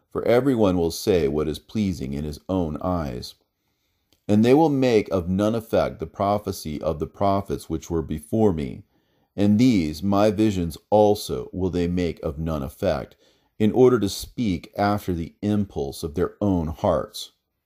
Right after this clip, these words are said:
And now, Hezekiah and Josab my son, these are the days of the completion of the world.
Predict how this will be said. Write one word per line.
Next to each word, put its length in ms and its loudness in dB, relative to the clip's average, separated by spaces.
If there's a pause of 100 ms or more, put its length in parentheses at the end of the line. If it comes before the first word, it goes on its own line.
(720)
And 200 4
now, 320 4
Hezekiah 680 0
and 200 -4
Josab 560 4
my 180 -2
son, 460 -6 (340)
these 460 0
are 160 4
the 100 0
days 520 0
of 100 -8
the 100 -2
completion 760 -8
of 260 -10
the 100 -8
world. 540 -2